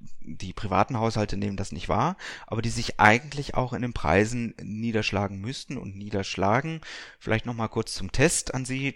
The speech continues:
Was kostet eine Stunde, äh, eine, eine Kilowattstunde, äh, Strom für Privathaushalte heute? Wie sieht das im, ähm, Großverbrauchersegment, also in der Industrie, aus?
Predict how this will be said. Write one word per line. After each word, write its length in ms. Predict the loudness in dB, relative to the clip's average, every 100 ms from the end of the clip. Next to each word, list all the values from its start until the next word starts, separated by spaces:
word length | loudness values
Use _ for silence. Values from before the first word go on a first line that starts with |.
| -6
Was 320 | -2 -2 -2
kostet 440 | -4 -6 -8 -12 -10
eine 100 | -8
Stunde, 580 | -6 -6 -6 -2 -4 -4 -6
äh, 220 | -2 2
eine, 200 | 2 0
eine 200 | -2 -4
Kilowattstunde, 880 | -4 0 0 0 -2 -4 -2 -2 -4
äh, 240 | -6 -6 -6
Strom 460 | -8 -6 -6 -6
für 140 | -6 -6
Privathaushalte 880 | -2 4 4 4 0 0 -2 -2 -2
heute? 400 | -2 -4 -8 -10 -14 -16 -18 -8
Wie 120 | -6
sieht 220 | -2 0
das 180 | 0 -2
im, 520 | -6 -6 -6 -6 -8
ähm, 500 | -6 -4 -4 -6 -10 -10
Großverbrauchersegment, 1300 | -2 -2 0 -2 0 0 2 0 0 -2 -2 -2
also 200 | -4 -6
in 100 | -6
der 100 | -6
Industrie, 420 | -6 -8 -8 -6 -6
aus? 420 | -8 -8 -8